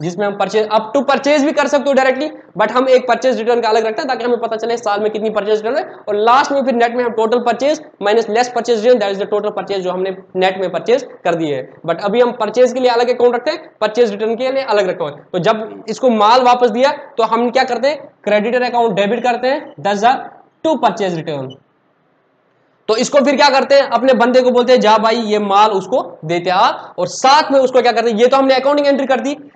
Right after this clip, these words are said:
ये तो accounting entry कर दी, ये accounting entry कर दी हमने, ये अकाउंटिंग entry हमने कर दी। और इसके साथ साथ हम क्या करते हैं, accounting entry जो हमने कर दी, साथ साथ क्या करेगा, हम एक document बना देंगे,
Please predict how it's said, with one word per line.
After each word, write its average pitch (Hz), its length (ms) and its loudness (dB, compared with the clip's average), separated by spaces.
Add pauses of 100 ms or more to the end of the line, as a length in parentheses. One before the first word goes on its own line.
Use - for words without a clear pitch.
ये 214 120 4
तो 262 80 2
accounting 285 340 0
entry 277 200 0
कर 277 140 2
दी, 302 200 -4 (1000)
ये 185 180 4
accounting 277 380 2
entry 285 200 0
कर 277 140 0
दी 302 100 0
हमने, 294 280 2 (1400)
ये 202 160 0
अकाउंटिंग 285 420 2
entry 285 240 0
हमने 277 240 2
कर 240 160 2
दी। 311 240 0 (640)
और 220 120 -2
इसके 262 260 -2
साथ 262 240 4
साथ 277 200 0
हम 277 120 2
क्या 277 140 4
करते 247 260 0
हैं, 247 360 -2 (880)
accounting 262 340 4
entry 277 220 2
जो 285 80 4
हमने 269 180 4
कर 240 160 2
दी, - 240 -4 (380)
साथ 269 320 2
साथ 294 180 2
क्या 277 280 -2
करेगा, 247 580 0 (240)
हम 254 160 0
एक 247 200 2
document 220 380 4
बना 175 220 0
देंगे, 143 320 -8